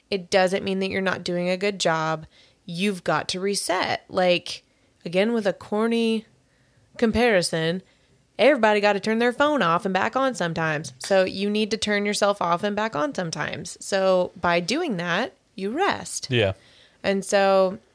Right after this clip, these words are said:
Speaker 1: I think that's important, and, like, recognizing your patterns. So, I mean, if you work from home and you have the ability to, you know, kind of, like, manipulate your hours in a way,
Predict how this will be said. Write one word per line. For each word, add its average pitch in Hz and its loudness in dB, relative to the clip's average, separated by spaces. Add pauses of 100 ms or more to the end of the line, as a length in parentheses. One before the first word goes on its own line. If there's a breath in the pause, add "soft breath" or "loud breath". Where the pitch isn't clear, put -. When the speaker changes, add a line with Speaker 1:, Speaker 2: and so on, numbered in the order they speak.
Speaker 1:
I 196 0
think 214 -4
that's 202 0
important, 190 -2 (420 soft breath)
and, 196 -2
like, 190 2
recognizing 185 -2
your 165 -4
patterns. 190 -4 (180 loud breath)
So, 262 0
I 262 4
mean, 269 2
if 208 0
you 381 -2
work 233 -2
from 175 -4
home 202 -2
and 165 -2
you 190 -2
have 190 -2
the 185 -2
ability 180 -2
to, 175 -2 (640 soft breath)
you 190 0
know, 165 0
kind 185 0
of, 170 2
like, 160 -4 (800)
manipulate 196 0
your 170 -2
hours 170 2
in 190 -2
a 190 0
way, 190 2